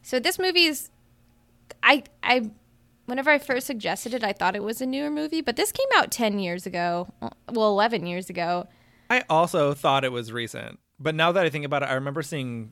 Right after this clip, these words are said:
Speaker 2: like, um, commercials for it
Speaker 1: Yeah.
Speaker 2: on YouTube back in high school
Speaker 1: You watched
Speaker 2: or
Speaker 1: the whole
Speaker 2: whatever.
Speaker 1: commercial?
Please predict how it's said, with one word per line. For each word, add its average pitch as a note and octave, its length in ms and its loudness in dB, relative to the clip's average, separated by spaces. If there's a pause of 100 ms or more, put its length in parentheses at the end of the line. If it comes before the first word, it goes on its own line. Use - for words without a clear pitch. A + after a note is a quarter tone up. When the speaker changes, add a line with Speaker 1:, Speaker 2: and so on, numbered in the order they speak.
Speaker 2:
like, A2+ 380 -6 (140)
um, A2 480 -12 (420)
commercials A#2+ 480 -6
for G#2 160 -6
it G#3 60 -4
Speaker 1:
Yeah. F#3 220 -4
Speaker 2:
on - 40 -14
YouTube G2+ 340 -10
back G2 260 -10
in G2+ 260 -18 (680)
high G#3 160 -4
school G#3 80 -4
Speaker 1:
You C#4+ 80 2
watched G4 280 8
Speaker 2:
or - 40 -12
Speaker 1:
the C#4+ 100 8
whole A#3+ 320 4
Speaker 2:
whatever. C#4 180 -4
Speaker 1:
commercial? F#4 580 0